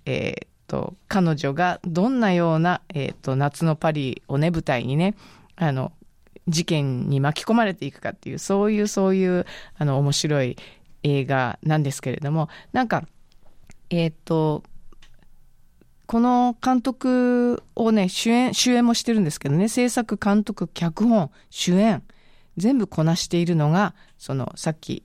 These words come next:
言いました、アベル&ゴードンという、あの、道化師のカップルなんですね。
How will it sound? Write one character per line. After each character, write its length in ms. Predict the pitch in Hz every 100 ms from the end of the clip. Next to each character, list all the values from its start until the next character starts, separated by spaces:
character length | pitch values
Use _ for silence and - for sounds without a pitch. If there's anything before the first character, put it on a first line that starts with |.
| -
言 100 | 143
い 40 |
ま 100 | 143
し 140 | 143 -
た、 180 | 117 -
ア 120 | 143
ベ 100 | 160
ル& 80 | 165 151 143
ゴ 160 | 160 151
ー 20 |
ド 100 | 123
ン 60 | -
と 100 | 117
い 120 | 131 135
う、 100 | - - - -
あ 80 | 139
の、 100 | 127
道 280 | 127 220 254
化 160 | 349
師 140 | - 180
の 100 | 127
カ 160 | -
ッ 40 | 160
プ 140 | -
ル 100 | 123
な 100 | -
ん 40 | -
で 80 |
す 140 | 131 175
ね。 160 | 180